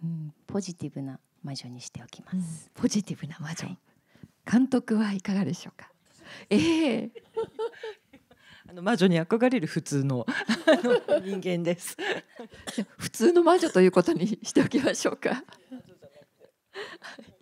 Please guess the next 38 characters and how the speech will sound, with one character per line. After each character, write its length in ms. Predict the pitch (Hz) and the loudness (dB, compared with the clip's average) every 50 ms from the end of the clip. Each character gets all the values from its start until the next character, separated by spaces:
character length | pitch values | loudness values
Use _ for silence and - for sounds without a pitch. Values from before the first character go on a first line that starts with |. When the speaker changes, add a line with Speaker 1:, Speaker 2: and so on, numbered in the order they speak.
| _ _ _ - - - - - - 294 - | _ _ _ -20 -18 -16 -14 -14 -16 -16 -10
Speaker 2:
さ 200 | - 320 320 330 | -4 -4 0 4
て、 240 | - 311 - 233 - - - - - - - | 4 4 4 4 0 -10 -20 -20 -20 -8 -4
あ 200 | - 247 240 190 | 0 0 2 2
の、 760 | 190 185 185 185 185 185 185 180 180 180 180 180 180 175 175 - | 4 4 6 6 6 6 6 6 6 8 8 8 8 8 6 2
監 140 | - 240 233 226 | -2 -2 0 0
督、 160 | 233 - 180 | 0 0 0
次 160 | 143 151 175 | 2 2 2
回 240 | - 392 427 494 494 | 4 4 4 4 6
作 260 | - 403 339 - - 196 | 6 6 6 6 6 8
の 300 | 190 180 175 170 175 180 | 8 8 8 8 8 6
話 340 | 247 240 185 180 180 - - | 6 6 4 2 2 4 4
も 240 | 175 170 151 156 - | 4 4 4 4 2
ち 100 | - 226 | 2 2
ょ 20 | |
っ 20 | - | 4
と 100 | - 165 | 6 6
お 20 | |
伺 280 | 160 160 - 190 180 190 | 6 6 6 4 4 4
い 40 | 190 | 2
し 60 | - | 2
た 120 | - 208 | 4 4
い 80 | 208 190 | 4 6
ん 40 | 175 | 4
で 80 | 185 | 2
す 140 | 196 - - | 0 0 2
が、 160 | 160 170 165 - - - - - - | 2 2 2 0 -4 -18 -8 0 2
何 180 | 330 381 370 | 2 4 4
か 80 | 240 196 | 6 6
今 220 | 175 165 165 151 - - - - | 6 6 6 4 2 -2 -12 -8
撮 100 | - - | -4 0
り 100 | 165 214 | 0 2
た 140 | - - 285 | 2 4 2
い 60 | 294 | 4
も 120 | 294 285 277 | 4 4 4
の 80 | 294 | 4
な 140 | 302 285 240 | 4 2 2
ど 100 | 180 151 | 2 0
は 180 | 143 147 - - | -4 -8 -10 -14